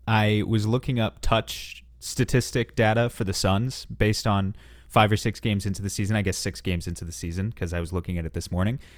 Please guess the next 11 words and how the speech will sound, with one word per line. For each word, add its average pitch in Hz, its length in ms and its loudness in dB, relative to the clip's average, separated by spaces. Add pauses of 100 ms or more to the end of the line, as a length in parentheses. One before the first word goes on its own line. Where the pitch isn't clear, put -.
(100)
just - 260 -2
to 151 280 4
see 160 200 0
if 139 120 2
I 123 80 6
could 117 160 0
gather 104 360 6
any 98 200 2
interesting 92 760 -2 (540)
insights 120 640 2
on 95 460 2